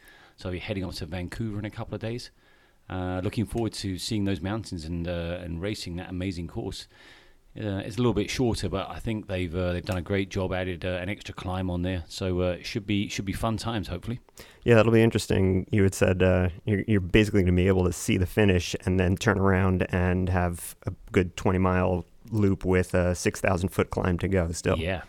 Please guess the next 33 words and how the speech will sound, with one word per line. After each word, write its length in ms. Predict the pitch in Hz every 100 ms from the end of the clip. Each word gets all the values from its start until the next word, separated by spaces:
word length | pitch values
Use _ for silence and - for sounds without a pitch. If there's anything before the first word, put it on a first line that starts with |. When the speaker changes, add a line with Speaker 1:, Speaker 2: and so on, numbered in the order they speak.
| - 104
Speaker 1:
should 180 | 110 78
be 60 |
nice. 340 | 85 90 - -
Speaker 2:
That's 240 | 120 -
gonna 160 | 131 127
be 100 | 120
Speaker 1:
Get 40 |
Speaker 2:
fun. 220 | - - - _ _ _ -
Speaker 1:
Yep, 140 | 135 _ -
get 160 | 104
right 140 | 101 95
up 80 | 92
at 40 |
the 60 | 92
top 120 | 98
of 20 | 95
that 120 | -
climb 220 | 107 92
and 80 | 85
look 120 | -
down 180 | 101 95
on 60 | 87
the 60 |
finish 320 | - 107 98 98
line 160 | 92
and 80 | 85
realize 280 | 95 90 87
it's 120 | 90 92
only 120 | 92
about 180 | 92 -
three 240 | 101 92
hours 240 | 98 113
away. 220 | - 78